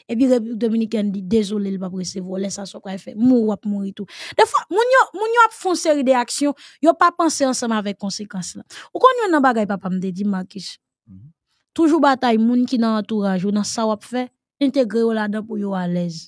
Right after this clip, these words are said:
Paske tout otan fanm ou alèz, se tout otan menm w ap viv alèz, w ap kontinye fè ou tou. Men, lè kon menm ou pran pòz, tout sa k gen pou fèt, se ou, se ou, se ou, se ou, w ap vin fatige,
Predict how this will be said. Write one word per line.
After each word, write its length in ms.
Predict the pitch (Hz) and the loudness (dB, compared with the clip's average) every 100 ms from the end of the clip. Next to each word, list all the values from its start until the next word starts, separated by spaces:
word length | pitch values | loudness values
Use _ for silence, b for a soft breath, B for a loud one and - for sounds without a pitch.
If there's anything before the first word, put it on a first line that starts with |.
| _ _ b b | _ _ b b
Paske 280 | 262 269 277 | -2 0 -2
tout 160 | 311 302 | -2 -2
otan 180 | 277 240 | -2 -2
fanm 300 | - 240 226 226 | -4 -2 0 0
ou 100 | 220 | 0
alèz, 320 | 220 226 220 | 0 -2 -4
se 80 | 214 | -6
tout 160 | 220 226 | -4 -6
otan 180 | 214 208 | -4 -2
menm 160 | 202 | -2
w 80 | 196 | -4
ap 80 | 185 | -4
viv 160 | 190 180 | -6 -4
alèz, 240 | 185 196 185 | -4 -6 -8
w 60 | |
ap 60 | 180 | -8
kontinye 360 | 202 - 190 185 | -10 -8 -6 -6
fè 100 | 190 | -6
ou 160 | 180 180 | -6 -8
tou. 160 | 175 _ _ _ _ _ _ _ _ - | -14 _ _ _ _ _ _ _ _ 2
Men, 160 | 277 311 _ _ _ - | 4 4 _ _ _ 2
lè 160 | 254 359 392 | 6 6 6
kon 160 | 349 302 | 4 4
menm 160 | 285 | 4
ou 100 | 285 | 2
pran 220 | 254 269 | 0 -2
pòz, 400 | 226 240 196 151 - _ _ - | 0 -2 0 -4 -10 _ _ -8
tout 160 | 311 | -6
sa 200 | - 339 | 0 -2
k 100 | 247 | 0
gen 120 | 262 254 | -2 -2
pou 120 | 247 | -6
fèt, 220 | 220 208 | -6 -6
se 180 | - 247 | -2 0
ou, 160 | 233 226 | 0 -2
se 160 | 240 220 | -2 -2
ou, 100 | 214 | -4
se 160 | - 208 | -4 -4
ou, 160 | 202 | -4
se 160 | - 214 | -4 -4
ou, 140 | 233 - | -4 -6
w 320 | _ - 262 | _ -6 -4
ap 80 | 254 | -2
vin 160 | 294 | -2
fatige, 560 | - 262 - 208 196 202 | 0 -4 -4 -8 -4 -6